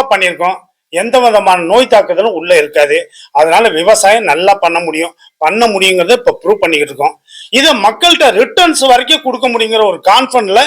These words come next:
இப்ப இந்த நவீன விவசாயம் பண்ணியிருக்கோம். மதுராந்தகத்துல ஐம்பது ஏக்கர் எடுத்திருக்கோம்.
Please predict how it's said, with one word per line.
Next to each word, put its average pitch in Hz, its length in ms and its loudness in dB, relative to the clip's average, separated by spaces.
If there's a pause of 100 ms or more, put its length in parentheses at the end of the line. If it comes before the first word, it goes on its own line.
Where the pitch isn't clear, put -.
(420)
இப்ப 190 260 -4
இந்த 180 100 -2 (120)
நவீன 233 400 2
விவசாயம் 175 420 0
பண்ணியிருக்கோம். 160 400 -2 (420)
மதுராந்தகத்துல 190 680 2 (120)
ஐம்பது 214 420 0
ஏக்கர் 170 260 0
எடுத்திருக்கோம். 131 380 -8